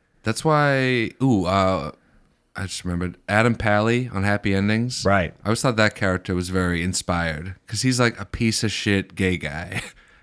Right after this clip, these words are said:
Speaker 1: That was, like, his whole shtick. I don't know if you ever watched Happy Endings.
Speaker 2: I did, yeah. I liked it.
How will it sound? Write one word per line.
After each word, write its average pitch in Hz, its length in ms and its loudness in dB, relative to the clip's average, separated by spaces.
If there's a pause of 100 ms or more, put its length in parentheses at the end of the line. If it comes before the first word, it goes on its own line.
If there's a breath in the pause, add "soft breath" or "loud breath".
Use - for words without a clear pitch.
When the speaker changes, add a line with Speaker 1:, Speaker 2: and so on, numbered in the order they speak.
(120)
Speaker 1:
That 107 140 4
was, 107 140 2
like, 101 160 4
his 101 180 0
whole 95 600 0 (580)
shtick. - 460 -2
I 101 60 -2
don't 113 100 6
know 113 80 6
if 104 100 0
you 101 60 2
ever 90 120 0
watched 90 220 0
Happy 87 300 -8
Endings. 101 100 2
Speaker 2:
I 131 60 6
did, 151 320 4
yeah. 117 340 2
I 101 120 -2
liked 120 300 0
it. - 140 -8